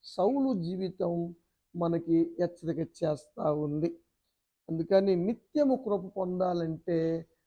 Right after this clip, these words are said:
కృతజ్ఞత చెల్లించాలి. ఒకటో వచనం చదువుదాం, నూట ఏడో కీర్తనలో మొదటి వచనం. ఆ, చదువు. ఆయన కృతజ్ఞతాస్తుతులు చెల్లిస్తే ఆయన కృప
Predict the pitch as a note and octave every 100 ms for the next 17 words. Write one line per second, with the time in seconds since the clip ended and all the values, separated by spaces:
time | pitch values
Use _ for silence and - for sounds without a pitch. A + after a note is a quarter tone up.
0 | _ D#3+ - E3 E3 D#3 E3 - E3+ D#3
1 | D#3+ D#3+ - D#3 D3+ D3+ - - F3+ G#3
2 | A3 F3 E3+ F3+ D#3 - D#3 D3+ E3 D#3+
3 | F3 E3+ D#3+ F3 F#3 F#3 - F#3+ F#3+ A3
4 | G#3+ E3 D3+ D#3 F3 - _ _ _ E3
5 | F3+ G3 G3 D#3+ D3+ - C#3 - - _
6 | _ _ - F#3+ E3 - - _ F#3 E3
7 | B2+ - _ _ _ _ G3 G#3 A#3 B3
8 | A#3+ A#3 A#3 - G#3+ C#4 C4+ C#4+ C#4+ C#4+
9 | C#4 C4+ C4+ - B3 A#3 - A3 B3+ C#4+
10 | - - F#3+ E3+ E3+ F3+ F3 - _ _
11 | F3+ F#3+ G3 F#3 F#3 F#3+ A#3 A#3+